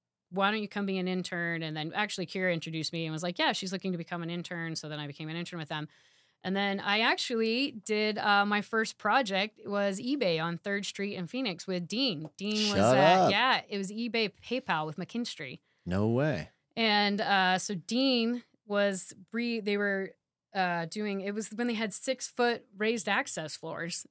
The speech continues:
Speaker 1: And I was the shortest, so I was the Q A Q C person walking underneath, not hitting my head. And it was, like,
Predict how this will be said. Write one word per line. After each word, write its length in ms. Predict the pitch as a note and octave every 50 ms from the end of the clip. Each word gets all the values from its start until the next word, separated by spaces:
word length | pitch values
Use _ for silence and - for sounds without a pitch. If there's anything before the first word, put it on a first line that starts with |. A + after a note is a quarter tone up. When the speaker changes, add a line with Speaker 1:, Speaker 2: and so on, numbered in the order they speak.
| -
Speaker 1:
And 140 | G3+ G3+ G#3
I 260 | G#3+ A3+ B3 B3+ B3 B3
was 360 | A3+ G#3+ A3 A3 G#3+ G3 F3
the 240 | - G#3+ G3+ G#3 F#3+
shortest, 720 | - - - B3+ C4+ A#3+ G3 E3+ E3+ A3 - - - -
so 220 | - - A3 G#3+
I 180 | G#3 G#3 A3 A#3
was 200 | A3+ A3+ G#3 -
the 140 | - A3+ -
Q 280 | - - - B3 A#3+
A 120 | A#3 A#3 A3+
Q 240 | - - A#3+ A#3 A3
C 280 | - - - A#3+ C#4
person 640 | C#4+ - A3 G3+ F#3 F3+ - A3 G#3+ G#3+ G#3 G3 G3
walking 360 | G3+ G3 G#3 A3 - B3 A3+
underneath, 440 | A3+ A3+ A3+ A#3 A3+ A3+ A#3 A#3 -
not 160 | A3 G#3 F#3 -
hitting 260 | A3 A3+ - - G#3+
my 160 | G3+ G3 F#3
head. 360 | F3 G3 A3+ A#3+ G3+ F3+ - - - _ _ _ _ _ _ _ _ _ -
And 240 | F#3+ G3+ G3+ G3+ G3+
it 180 | G3+ F#3+ -
was, 340 | G3 G#3 G3+ G3 F3+ E3 F3
like, 280 | G3 F#3+ F#3 F#3 F3+